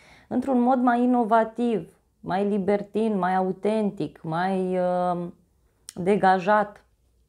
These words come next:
Să nu vă mai atașați de lucruri, uh, materiale, ca să spun așa.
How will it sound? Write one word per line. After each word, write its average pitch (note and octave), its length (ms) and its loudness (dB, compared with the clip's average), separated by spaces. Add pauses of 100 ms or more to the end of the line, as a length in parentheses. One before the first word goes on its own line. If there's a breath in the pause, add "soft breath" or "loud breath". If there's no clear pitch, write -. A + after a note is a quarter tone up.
(560)
Să F3+ 80 -8
nu F3+ 60 -2
vă F#3+ 60 0
mai G3+ 180 2
atașați G3 600 -2
de E3+ 120 -2
lucruri, E3 580 -4
uh, D#3 280 -6
materiale, D#3 720 -6
ca - 100 -14
să - 100 -18
spun - 220 -16
așa. - 240 -18